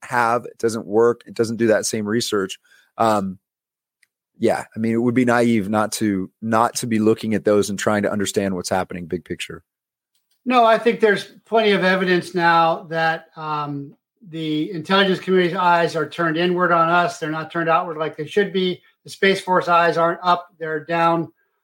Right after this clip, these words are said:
Speaker 2: uh, on us. And that has all been, uh, weaponized. And I wanted to show your website here. Uh, I love Let's Fight, um, because I know that there are targeted individuals watching. I was just,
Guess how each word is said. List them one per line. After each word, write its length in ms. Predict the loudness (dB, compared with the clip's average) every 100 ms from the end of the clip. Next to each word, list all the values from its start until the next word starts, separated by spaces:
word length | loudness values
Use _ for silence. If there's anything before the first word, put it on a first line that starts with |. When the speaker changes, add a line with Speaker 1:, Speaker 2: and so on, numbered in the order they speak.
| _
Speaker 2:
uh, 240 | -2 0
on 240 | 0 0 2
us. 380 | 2 2 -2 -14
And 100 | -12
that 120 | -8 -4
has 160 | -2
all 180 | 2 2
been, 360 | 2 -2 -4 -8 _ _ -10
uh, 320 | -6 -6 -8
weaponized. 800 | -4 0 2 2 4 4 0 -4 _ _ _ _ -6
And 160 | -2
I 100 | 2
wanted 300 | 4 4 2
to 340 | 2 2 2 -4
show 220 | -2 2
your 200 | 2 2
website 460 | 2 0 2 2 2
here. 460 | 0 2 2 -2 _ _ _ _ _ _ _ _ _ _
Uh, 340 | -4 -2 -2 -8 _ -6
I 120 | -2
love 280 | 2 0 2
Let's 220 | -2 -2
Fight, 340 | 2 2 2 -8 _ _ _ -8
um, 460 | -4 -2 -4 -8 _ _ -10
because 280 | 0 0 4
I 160 | 2
know 300 | 4 4 4
that 180 | 2 0
there 100 | 2
are 100 | 2 4
targeted 340 | 2 2 2
individuals 540 | 0 0 -2 -2 -4 0
watching. 540 | 2 2 2 0 0
I 100 | -2
was 180 | -4 -4
just, 300 | -4 -6